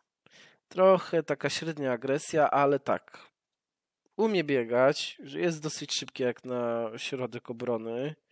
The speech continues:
E, fizyczność, e, taka porządna. Osiemdziesiąt kilo, metr osiemdziesiąt pięć, czyli taki trochę grubasek, który będzie wchodził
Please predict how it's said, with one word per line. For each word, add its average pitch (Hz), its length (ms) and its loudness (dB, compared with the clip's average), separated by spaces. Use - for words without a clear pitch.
E, 117 240 -4
fizyczność, 139 1040 -4
e, 131 60 -6
taka 127 560 2
porządna. 123 800 0
Osiemdziesiąt 135 720 -6
kilo, 127 880 2
metr 123 220 -6
osiemdziesiąt 120 600 -6
pięć, 120 680 -2
czyli 113 880 -8
taki 117 360 -6
trochę 120 380 -6
grubasek, 123 720 4
który 117 400 -10
będzie 117 360 -8
wchodził 117 600 -4